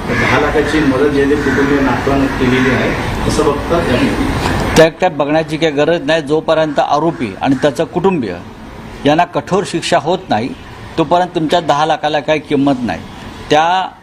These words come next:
Speaker 2: कावेरी नाखवा यांचा जीव काय दहा लाखाचा आहे का? असं काय झालं की मुख्यमंत्री पैसे वाटत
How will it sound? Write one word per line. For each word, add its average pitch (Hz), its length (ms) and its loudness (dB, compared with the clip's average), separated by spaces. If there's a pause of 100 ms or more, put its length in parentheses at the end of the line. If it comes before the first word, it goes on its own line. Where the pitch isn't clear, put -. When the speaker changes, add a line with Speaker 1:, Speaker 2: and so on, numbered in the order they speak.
(1400)
Speaker 2:
कावेरी 170 380 2
नाखवा 160 480 0 (1900)
यांचा 147 300 2
जीव 165 200 0
काय 175 160 0
दहा 143 240 2
लाखाचा 180 360 0
आहे 117 100 0
का? 107 160 -8 (1500)
असं 139 220 2
काय 175 240 2
झालं 156 260 0
की 165 140 0
मुख्यमंत्री 165 520 0
पैसे 160 280 0
वाटत 160 240 2